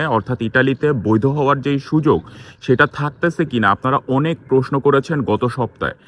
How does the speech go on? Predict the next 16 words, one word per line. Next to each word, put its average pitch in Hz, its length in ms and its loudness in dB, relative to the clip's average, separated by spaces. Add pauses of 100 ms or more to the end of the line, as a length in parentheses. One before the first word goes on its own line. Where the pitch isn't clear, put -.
(260)
আমি 123 220 2
আসলে 175 240 2
ভিডিও 135 340 2
বানাইতে 156 320 0
চাইছিলাম 151 600 0
না, 123 100 2
কিন্তু 120 240 -4
তারপরেও 139 420 0
বানাইলাম, 107 460 0
তার 127 160 0
কারণ 143 240 -2
এটা 135 180 -2 (160)
সম্পূর্ণ 170 440 0
ইন্টারনাল 151 560 0
একটা 131 220 0
বিষয়, 117 420 -2